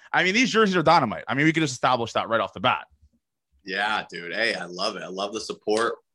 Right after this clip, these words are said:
Speaker 2: You know, officially unofficial, always, always for the boys. I will
Speaker 1: It
Speaker 2: tell you that.
Speaker 1: The biggest for the boys pod of all time. And do you,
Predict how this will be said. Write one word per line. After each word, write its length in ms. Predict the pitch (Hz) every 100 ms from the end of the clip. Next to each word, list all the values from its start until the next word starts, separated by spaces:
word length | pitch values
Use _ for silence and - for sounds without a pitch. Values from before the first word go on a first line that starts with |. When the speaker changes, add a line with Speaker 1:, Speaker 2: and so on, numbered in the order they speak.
| _ -
Speaker 2:
You 160 | 101
know, 280 | 98 101 107 104
officially 440 | 104 117 - 123
unofficial, 520 | 110 107 - 107 - 90
always, 540 | 98 104 113 104 - _
always 320 | 104 113 110
for 140 | - 104
the 80 |
boys. 420 | 95 98 87 90 -
I 60 | 92
will 120 | 92
Speaker 1:
It 60 | 92
Speaker 2:
tell 140 | 98
you 100 | 95
that. 180 | 92 85 - _ _ -
Speaker 1:
The 100 | 127
biggest 320 | 147 165 165
for 80 | 165
the 80 | 156
boys 260 | 139 147
pod 220 | - 139
of 80 | 139
all 100 | 131
time. 260 | 135 156 123
And 120 | 143
do 80 | 147
you, 220 | 262 226